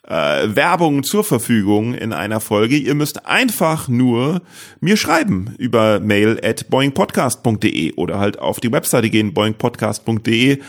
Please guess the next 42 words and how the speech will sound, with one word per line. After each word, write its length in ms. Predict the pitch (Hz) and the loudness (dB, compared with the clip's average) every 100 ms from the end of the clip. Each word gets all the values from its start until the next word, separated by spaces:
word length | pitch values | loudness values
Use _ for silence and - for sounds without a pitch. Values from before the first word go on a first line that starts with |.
| - - - | -20 -20 -4
und 160 | - 156 | 0 2
da 160 | 180 202 | 2 2
schreiben. 340 | 120 92 87 | 2 0 2
Und 140 | 147 | 0
wenn 100 | 196 | 2
ihr 100 | 214 | 2
auf 60 | 190 | 2
die 120 | 180 | 2
Webseite 340 | 185 185 160 147 | 2 2 0 0
schaut, 280 | 143 127 | 2 2
dann 120 | 135 135 | 2 0
könnt 160 | 151 | 0
ihr 100 | 147 | 2
auch 40 | 120 | 2
mal 120 | 113 | 0
gucken 300 | 123 139 104 | 0 -2 0
bei 300 | 98 90 90 | 0 0 -2
Boing 440 | 92 104 113 95 | 0 0 2 2
Bonus, 560 | 85 147 131 98 - 95 | 2 2 2 -2 -4 -2
weil, 460 | 92 110 127 143 - | 0 2 2 2 2
ähm, 440 | 110 123 120 113 | 2 2 0 -4
nicht 380 | - 123 135 - | -6 -2 0 0
nur 140 | 113 | 0
ich 220 | 123 - | 0 -2
biete 180 | - 175 | -2 -2
kostenlos 460 | 117 139 - 113 92 | 0 0 2 0 0
Werbung, 340 | 98 - 180 | -2 0 2
sondern 340 | 110 160 185 135 | 2 2 0 -2
ihr 180 | - | -2
könnt, 280 | - 165 147 | 0 0 0
wenn 100 | 135 | 0
ihr 140 | 127 120 | 2 2
wollt, 420 | 110 113 - - | 2 0 -6 -4
auch, 400 | 95 131 - - - - - - | 2 2 0 -6 -16 -20 -20 -4
äh, 200 | - 131 | 0 2
den 160 | 147 165 | 2 2
Boing 240 | 214 262 | 0 2
Podcast 500 | 160 - - 87 - | 0 0 -2 -2 -4
unterstützen 600 | - 107 101 104 - 101 | -6 -4 -2 -2 -2 -4
mit 140 | 95 95 | -4 -4
so 180 | - 98 | -2 0
einem 320 | 92 92 | 0 -2